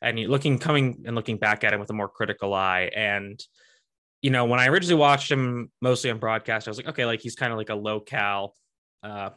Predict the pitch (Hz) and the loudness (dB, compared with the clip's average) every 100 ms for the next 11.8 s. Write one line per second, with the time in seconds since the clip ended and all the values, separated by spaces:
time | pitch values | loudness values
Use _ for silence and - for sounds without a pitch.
0 | _ 104 123 113 107 107 104 98 95 104 | _ -6 0 0 2 2 2 0 0 0
1 | 101 - 101 98 - 104 98 95 101 98 | -2 -6 -8 -8 -6 -2 2 0 -2 -6
2 | 95 - 113 104 101 95 - - 147 165 | -8 -6 -4 -4 -6 -6 -12 -4 0 2
3 | 160 135 139 131 - 120 120 113 117 113 | 4 4 4 4 2 4 4 0 -2 -2
4 | 110 107 107 107 104 107 104 - 107 104 | -2 -2 -2 0 -2 -4 -6 -6 -6 -6
5 | 101 - - - - 107 104 95 98 104 | -8 -12 -20 -18 -2 0 2 0 -6 -12
6 | _ _ _ _ _ - 110 101 95 95 | _ _ _ _ _ -4 0 0 -2 -10
7 | - - _ _ 139 127 131 139 143 123 | -12 -14 _ _ 0 2 2 2 2 0
8 | 120 127 110 104 - 101 92 90 - - | 0 -2 -2 -2 -4 -6 -6 -12 -14 -18
9 | _ - - - - - - - - - | _ -16 -8 -8 -8 -14 -18 -20 -20 -20
10 | _ _ _ 123 117 113 - 190 233 202 | _ _ _ 2 2 0 0 4 6 6
11 | 165 156 143 135 127 117 107 107 | 4 4 4 4 4 4 2 -2